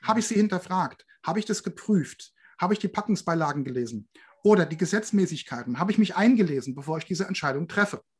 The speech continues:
Und die dritte Entscheidung ist, was für ein Bauchgefühl erzeugt es in mir? Erzeugt es ein Gefühl von, man könnte sagen, Souveränität? Von, ja, das ist meine richtige Entscheidung für mich?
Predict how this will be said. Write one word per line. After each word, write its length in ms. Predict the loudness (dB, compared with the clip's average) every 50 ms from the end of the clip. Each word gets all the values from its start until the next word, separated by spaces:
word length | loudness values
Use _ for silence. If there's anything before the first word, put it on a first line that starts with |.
| _ _ _ _ _ _ _ _ _ -20 -20 -20 -14 _
Und 140 | -2 0 0
die 40 | 0
dritte 240 | 0 0 0 2 2
Entscheidung 440 | 0 0 0 0 0 0 2 0 -2
ist, 140 | -2 -4 -4
was 120 | -4 -2
für 100 | 2 0
ein 80 | 2 2
Bauchgefühl 580 | 2 2 2 0 -2 -6 -6 0 0 0 0
erzeugt 360 | 0 -2 -6 -4 -6 -4 -4 -6
es 100 | -10 -8
in 160 | -6 -6 -6
mir? 200 | -6 -6 -8 -12 _ _ _ _ _ _ _ _ -20 -20 -8 -6
Erzeugt 360 | -4 -2 2 2 0 2 0
es 140 | -2 0 0
ein 80 | 0
Gefühl 340 | 0 0 2 4 4 4 4
von, 240 | 4 4 2 2 2
man 120 | 2 0
könnte 220 | 0 0 0 0 0
sagen, 280 | 0 0 0 0 -2
Souveränität? 840 | -4 -4 -4 -4 -2 -2 -2 -4 -4 -6 -4 -4 -4 -4 -4 -6 -14 _ _ _ _ _ _ _ _ _ _ _ _ _ _ _ _ _ _ _ _ _ _ _ _
Von, 300 | 0 2 2 2 0 _
ja, 480 | -10 0 2 4 4 4 4 2 -4 -8 -6
das 180 | -6 -4 -4
ist 140 | -4 -2 0
meine 260 | 2 4 4 4 4
richtige 340 | 2 0 -2 -2 -4 -2 -2
Entscheidung 500 | -4 -4 -2 0 0 2 2 2 0 -2 0
für 120 | 0 4
mich? 400 | 4 4 4 2 -2 -12 -16 _